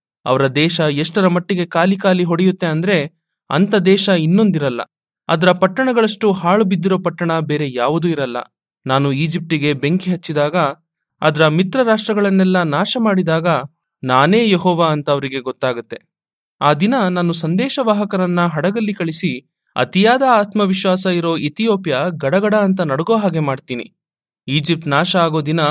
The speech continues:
ಇಥಿಯೋಪ್ಯದವರನ್ನ ಭಯ ಮುಚ್ಚಿಬಿಡುತ್ತೆ. ಆ ದಿನ ಬಂದೇ ಬರುತ್ತೆ."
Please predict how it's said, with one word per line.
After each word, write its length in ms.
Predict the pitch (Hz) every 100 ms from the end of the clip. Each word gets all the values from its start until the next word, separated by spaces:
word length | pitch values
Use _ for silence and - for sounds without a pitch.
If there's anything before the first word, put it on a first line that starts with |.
| 196 -
ಇಥಿಯೋಪ್ಯದವರನ್ನ 920 | 151 190 190 190 175 170 165 160 156
ಭಯ 320 | 151 135 180 226
ಮುಚ್ಚಿಬಿಡುತ್ತೆ. 760 | 196 190 165 139 135 - - _ _ _ _
ಆ 120 | 127 127
ದಿನ 340 | 143 160 147
ಬಂದೇ 400 | 117 127 143 160
ಬರುತ್ತೆ." 540 | 156 120 - - _